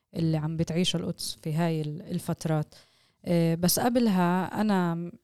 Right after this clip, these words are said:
يعني هيك إحنا ب-، بالبدايات إذا بتذكر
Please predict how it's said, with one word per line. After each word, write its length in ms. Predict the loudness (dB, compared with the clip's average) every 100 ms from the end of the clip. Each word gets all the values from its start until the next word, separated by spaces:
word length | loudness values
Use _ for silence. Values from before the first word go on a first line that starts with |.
| -14
يعني 260 | -8 -2
هيك 200 | -2 -2
إحنا 280 | -6 -6 -6
ب-، 300 | -4 -6 -8 -12
بالبدايات 720 | -10 -6 -2 2 4 4 2
إذا 160 | -2 -4
بتذكر 720 | -4 -8 -6 -4 -2 -2 -4